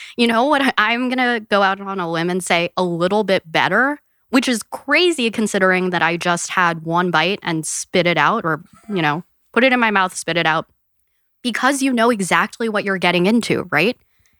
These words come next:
Everyone kind of has an understanding that warheads are not good,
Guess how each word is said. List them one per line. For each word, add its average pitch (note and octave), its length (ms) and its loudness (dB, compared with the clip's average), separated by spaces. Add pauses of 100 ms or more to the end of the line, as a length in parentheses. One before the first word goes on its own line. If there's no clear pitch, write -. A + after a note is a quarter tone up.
(120)
Everyone C#4+ 440 2
kind B3 520 -2
of B3 120 -2
has G#3 200 0
an G3 100 0
understanding F3 520 0
that D3+ 140 0
warheads E3 480 0
are D#3+ 100 0
not D3+ 400 -2 (200)
good, F3 460 0